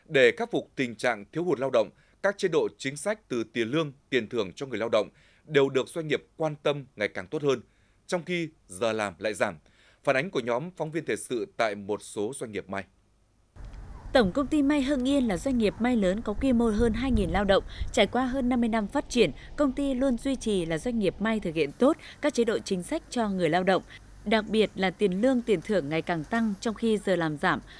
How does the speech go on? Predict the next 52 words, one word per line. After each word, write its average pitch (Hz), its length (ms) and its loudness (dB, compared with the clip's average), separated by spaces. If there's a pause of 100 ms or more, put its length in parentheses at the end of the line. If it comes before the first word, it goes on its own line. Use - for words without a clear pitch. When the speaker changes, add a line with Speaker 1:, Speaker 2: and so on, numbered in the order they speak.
Speaker 2:
Hai 254 160 0
năm 226 180 2
qua, 214 280 2 (220)
công 294 140 4
ty 277 220 0
thực 190 200 -4
hiện 160 220 -2 (100)
không 254 260 0
làm 170 280 -2
ngày 156 240 0
chủ 175 140 -2
nhật. 151 240 0 (240)
Sáu 226 200 0
tháng 233 340 -2
đầu 220 120 -2
năm 240 160 -4
hai 254 120 -2
nghìn 190 200 -2
không 214 260 -4
trăm 220 160 -4
mười 170 100 -2
chín, 165 280 -2 (260)
thu 285 100 -4
nhập 233 260 0
bình 180 260 0
quân 220 260 2
trên 202 220 0
chín 180 280 -6
triệu 202 160 -4
đồng 165 220 2 (220)
một 208 180 -2
người 185 240 -2
trên 233 200 -6
tháng. 190 280 -2 (320)
Bốn 196 220 2
năm 269 160 0
liền 190 240 4 (200)
được 220 120 4
bình 202 180 2
chọn 208 300 0
là 175 140 -2
doanh 247 280 -2
nghiệp 185 200 2 (120)
vì 190 120 6
người 160 200 0
lao 202 160 -2
động 185 300 2
trên 196 240 -2
quy 185 160 0
mô 175 160 -2
cả 160 180 -2
nước. 202 260 -2